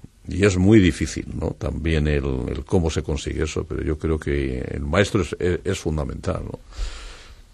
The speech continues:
El recuerdo que se tiene del maestro, ¿no? El maestro no porque, no, no por temor, ¿no? Sino por admiración, ¿no? Pues, pues por ese respeto que se tenía, ¿no? Obviamente,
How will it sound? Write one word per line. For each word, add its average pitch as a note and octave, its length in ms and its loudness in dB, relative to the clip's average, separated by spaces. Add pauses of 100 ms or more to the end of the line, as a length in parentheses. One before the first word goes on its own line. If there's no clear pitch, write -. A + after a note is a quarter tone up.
(120)
El - 160 0
recuerdo G2 460 8
que F2+ 80 6
se - 100 0
tiene D#2+ 220 4
del C#2+ 120 2
maestro, C#2+ 440 -2
¿no? - 80 -8 (960)
El E2 80 -4
maestro F2+ 420 4
no F2+ 180 6
porque, D#2+ 600 0
no, D#2 560 0
no E2 160 0
por E2+ 160 4
temor, F2 420 6
¿no? A#2+ 160 4
Sino D2 300 -2
por C#2+ 200 0
admiración, D2+ 760 0 (520)
¿no? G#2 160 4
Pues, - 240 -8 (100)
pues - 140 -12
por - 200 0
ese F#2 180 2
respeto D2 500 0
que D2+ 80 -6
se - 120 -10
tenía, E2 460 -2
¿no? - 140 -12 (1120)
Obviamente, G#2+ 580 8